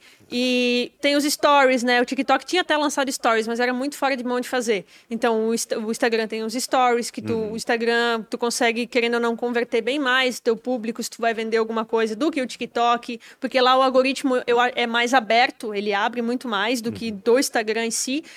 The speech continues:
Speaker 1: Então, eu acho que se-, tem que ter todas as redes, porque você vai agir de uma forma diferente em todas elas,
Speaker 2: Entendi.
Speaker 1: pra uma coisa diferente em cada uma delas, no caso, né?
Speaker 2: Entendi.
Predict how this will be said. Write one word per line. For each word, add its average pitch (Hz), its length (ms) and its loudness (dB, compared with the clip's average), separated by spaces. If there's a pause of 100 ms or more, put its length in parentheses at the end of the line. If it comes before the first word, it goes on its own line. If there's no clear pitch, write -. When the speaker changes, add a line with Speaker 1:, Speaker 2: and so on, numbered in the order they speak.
(160)
Speaker 1:
Então, 269 140 0
eu 277 60 4
acho 285 200 0
que 285 160 -2
se-, - 160 -8 (100)
tem 311 120 0
que 311 80 0
ter 302 100 0
todas 285 260 0
as 269 180 2
redes, 262 180 2
porque 262 260 -4 (460)
você 247 160 -2
vai 254 200 2
agir 247 180 -2
de 233 100 -4
uma 247 140 0
forma 254 240 -2
diferente 254 400 -4
em 240 60 -8
todas 277 260 0
elas, 196 240 0
Speaker 2:
Entendi. 196 100 -2
Speaker 1:
pra 214 140 0
uma 247 220 -2
coisa 240 280 -2
diferente 233 480 -6
em 240 40 -10
cada 233 240 -4
uma 240 120 -6
delas, 190 320 -6
no 214 80 -10
caso, - 300 -10
né? 202 80 -12
Speaker 2:
Entendi. 90 340 -12